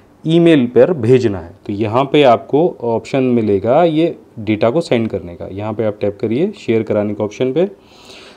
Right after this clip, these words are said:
और यहाँ पे share as attachment पे टैप करिए, वर्कबुक पे टैप करिए,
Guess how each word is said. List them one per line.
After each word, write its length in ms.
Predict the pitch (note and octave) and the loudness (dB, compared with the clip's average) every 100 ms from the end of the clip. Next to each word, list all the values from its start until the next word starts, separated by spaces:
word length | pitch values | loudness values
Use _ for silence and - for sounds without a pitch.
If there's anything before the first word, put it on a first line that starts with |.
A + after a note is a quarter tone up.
| _ | _
और 360 | A#2+ A#2+ C#3 D3 | 4 6 8 6
यहाँ 360 | A#2+ B2 C3 B2+ | 4 4 4 2
पे 160 | D#3 | 0
share 680 | D#3 C#3 B2+ C3+ C#3 A#2+ A2+ | 0 2 4 6 4 2 0
as 220 | A2+ G#2+ | 0 -4
attachment 420 | A2 A2+ - A2 | -4 -4 -4 -4
पे 160 | G#2 G#2 | -4 -8
टैप 280 | - G#2 - | -2 -2 -2
करिए, 360 | A2+ A2+ D3 G#3+ - _ _ - _ _ F#2+ | -4 0 0 -2 -8 _ _ -20 _ _ 2
वर्कबुक 500 | B2+ D#3 C#3+ D3 - | 6 6 4 0 0
पे 100 | D3 | 2
टैप 220 | D3 - | 2 4
करिए, 380 | D3 D3+ F3+ | 2 4 2